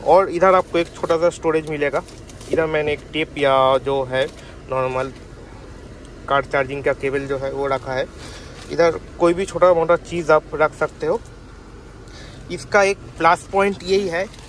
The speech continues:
easily आप plug and play का features है, मतलब ऐसे करके आप, आप मतलब इधर का कुछ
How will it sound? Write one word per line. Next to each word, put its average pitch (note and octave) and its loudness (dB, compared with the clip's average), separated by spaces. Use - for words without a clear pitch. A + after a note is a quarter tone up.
easily F#3+ -6
आप D3+ 4
plug D#3 4
and E3+ -2
play D3 -2
का A#2 -6
features E3 -2
है, D#3 -4
मतलब C#3 -6
ऐसे C#3+ -2
करके D#3 2
आप, C#3+ 6
आप C#3+ -2
मतलब C#3 -2
इधर D#3+ 4
का E3+ 4
कुछ E3 -8